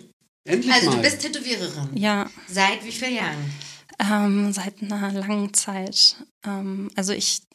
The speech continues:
Speaker 3: hab das erste Mal die Maschine in der Hand gehabt, das war bestimmt vor, ähm, zwölf Jahren.
Speaker 2: Mhm.
Speaker 3: Ja, und seitdem hab ich mich da intensiv mit auseinandergesetzt.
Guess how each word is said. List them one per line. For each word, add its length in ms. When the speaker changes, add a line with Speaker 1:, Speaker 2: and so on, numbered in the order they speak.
Speaker 3:
hab 320
das 180
erste 300
Mal 100
die 60
Maschine 420
in 60
der 140
Hand 160
gehabt, 340
das 180
war 140
bestimmt 500
vor, 680
ähm, 520
zwölf 300
Jahren. 460
Speaker 2:
Mhm. 560
Speaker 3:
Ja, 80
und 100
seitdem 300
hab 80
ich 120
mich 160
da 340
intensiv 520
mit 140
auseinandergesetzt. 840